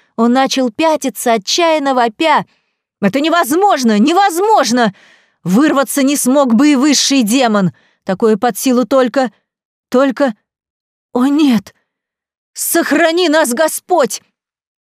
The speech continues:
В этот момент из смерча вышагнул мой демон. Он одним движением поднял меня с земли и прижал спиной к себе, не сводя взгляд со Стаса.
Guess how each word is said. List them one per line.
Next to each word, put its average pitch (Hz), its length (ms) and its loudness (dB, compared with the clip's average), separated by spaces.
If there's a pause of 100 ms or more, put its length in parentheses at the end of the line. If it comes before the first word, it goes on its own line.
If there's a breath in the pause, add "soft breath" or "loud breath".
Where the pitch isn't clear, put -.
(140)
В 156 140 -6
этот 233 280 0
момент 233 480 -2
из 214 120 -2
смерча 254 560 -4
вышагнул 254 680 -2
мой 247 360 0
демон. 196 680 -2 (720)
Он 226 140 -4
одним 240 320 -2
движением 226 640 -4
поднял 226 380 -4
меня 214 300 -2
с - 20 -4
земли 202 520 -2 (300)
и 240 80 -4
прижал 233 440 -4
спиной 233 460 -6
к - 60 -14
себе, 220 360 -4
не 240 120 -4
сводя 214 380 -2
взгляд 190 420 -4
со 208 140 -6
Стаса. 175 600 -8